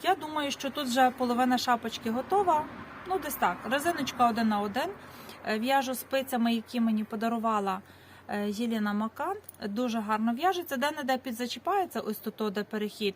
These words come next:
Ем, але в загальному в'яжеться дуже ними легко. Що мені подобається, вони гострі, гостресенькі.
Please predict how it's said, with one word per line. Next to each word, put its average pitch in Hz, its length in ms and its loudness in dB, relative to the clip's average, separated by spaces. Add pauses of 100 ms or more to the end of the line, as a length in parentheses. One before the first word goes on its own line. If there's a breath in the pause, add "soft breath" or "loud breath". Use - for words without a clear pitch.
Ем, 196 840 -4 (300)
але 285 360 2 (400 loud breath)
в - 20 -8
загальному 254 760 2
в'яжеться 254 460 -2
дуже 226 260 -2
ними 202 260 0
легко. 233 420 0
Що 226 340 -4
мені 214 200 2
подобається, 233 520 -4
вони 208 220 -2
гострі, 262 520 -4
гостресенькі. 214 800 -6